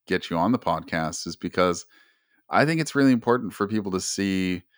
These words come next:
all aspects of updates that come out, and, uh, you know, some, I, I think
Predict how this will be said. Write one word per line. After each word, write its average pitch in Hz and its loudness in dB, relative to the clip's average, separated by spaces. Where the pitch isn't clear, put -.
all 95 4
aspects 92 2
of 78 -4
updates 90 -2
that - -4
come 82 -4
out, 80 -2
and, 80 -8
uh, 78 -4
you 92 -6
know, 82 -2
some, - -6
I, 95 2
I - 2
think 98 -4